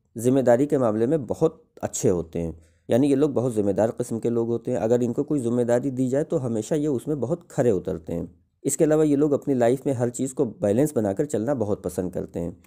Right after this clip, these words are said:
आप इनकी ज़िंदगी में देखिए, हर चीज़ इनकी एकदम बैलेंस मिलेगी, चाहे वो खर्च,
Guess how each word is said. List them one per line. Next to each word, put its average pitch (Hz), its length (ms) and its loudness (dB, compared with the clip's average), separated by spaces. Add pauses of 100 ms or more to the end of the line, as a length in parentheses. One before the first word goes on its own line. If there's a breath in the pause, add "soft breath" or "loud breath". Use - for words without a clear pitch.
(220 soft breath)
आप 147 180 2
इनकी 165 200 2
ज़िंदगी 156 340 2
में 175 140 0
देखिए, 151 360 0
हर 139 200 0
चीज़ 165 260 0
इनकी 147 300 -2
एकदम 131 300 -2
बैलेंस 107 400 2
मिलेगी, 87 460 -4 (320 soft breath)
चाहे 113 240 2
वो 123 140 2
खर्च, - 420 -4